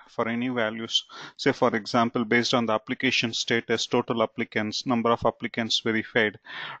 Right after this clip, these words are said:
total applications, number of applicants verified,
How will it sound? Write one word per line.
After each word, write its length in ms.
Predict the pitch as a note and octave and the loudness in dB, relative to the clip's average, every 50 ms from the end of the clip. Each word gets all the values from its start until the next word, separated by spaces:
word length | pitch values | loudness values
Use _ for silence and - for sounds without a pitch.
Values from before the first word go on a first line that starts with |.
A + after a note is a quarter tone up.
| _ - | _ 0
total 240 | C3+ - - C3+ B2+ | 0 2 4 4 4
applications, 960 | B2 - - C3 B2 - - B2 A2+ - - A#2 A2+ A2+ - - - - - _ - | 4 2 0 -4 -2 0 0 0 0 0 0 -2 -2 -2 -2 -2 -2 -2 -4 _ -4
number 280 | C#3+ C3 A#2+ A#2+ B2+ B2+ | -2 0 2 4 4 2
of 160 | A#2+ - - | 2 4 2
applicants 520 | A2+ - - B2 - - B2 A2+ A2 - - | 0 2 0 -4 -2 0 0 0 0 0 2
verified, 600 | A#2+ A2 A2+ G#2+ - - - A2 G#2+ G#2+ G#2+ | 2 2 0 0 -2 0 0 2 2 2 -2